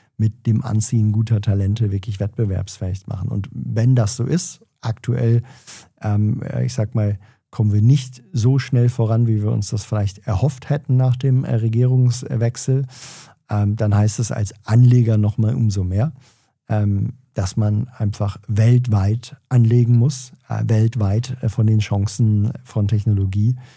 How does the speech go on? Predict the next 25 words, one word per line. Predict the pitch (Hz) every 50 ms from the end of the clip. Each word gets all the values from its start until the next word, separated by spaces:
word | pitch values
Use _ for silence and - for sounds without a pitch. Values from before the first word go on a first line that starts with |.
| _ _ _ _ _
äh, | - 104
und | 98 - 117 101 107
der | 101 95
Kapitalmärkte | - - 107 107 104 101 - 101 104 107 104 101 104 - - 110
profitieren | 95 - - 98 - 101 - - 131 143 143
muss, | 127 127 123
damit | 123 113 107 110 123 -
man | 139 113 104
sich | 101 101 110 95 -
selber | - - 110 110 123 143 147 156 151 147
in | - 117 104
seinem | 101 104 107 117 127 127 127 -
eigenen | - 107 107 123 131 139 131 123 120
finanziellen, | 127 127 131 123 120 120 117 117 - 120 110 110 117 117 117 117 120 120 120 - - - - - - - - _ _ _
ähm, | - 113 107 107 107 127
Schicksal | 127 - - 123 123 - - 123 117
und | 113 -
Aufstellung | - 113 107 - - 127 120 107 104 107 110 120
nicht | 123 120 127 127 - -
abhängig | 117 110 - 120 117 113 110 104 - -
macht | 107 104 104 104 - - - 127
von | - - 104 104 101 101 98 101 98 - - _ _ _ _ _ _ _ _ _ _ _ _
möglichen | 135 131 135 123 - 123 113 98 - 113
Fehlentscheidungen | 101 - 113 107 104 104 95 95 95 - 92 92 90 85 87 90 85
anderer. | - - 85 87